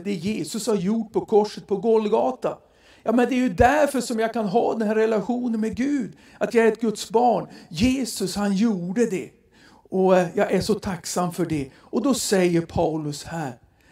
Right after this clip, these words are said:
eh, i slutklämmen: "Om du ber och delar det här med, med Jesus,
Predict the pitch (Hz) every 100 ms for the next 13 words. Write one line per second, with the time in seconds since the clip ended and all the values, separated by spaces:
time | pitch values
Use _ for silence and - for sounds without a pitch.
0 | _ - 160 156 151 160 - 190 165 -
1 | - 160 160 147 139 _ _ _ _ _
2 | _ _ 254 233 277 269 254 _ _ _
3 | _ _ - - - - - _ - 175
4 | 254 320 302 196 190 180 170 277 240 233
5 | 262 339 190 160 185 175 170 156 - _
6 | - 185 196 170 147 - 190 151 -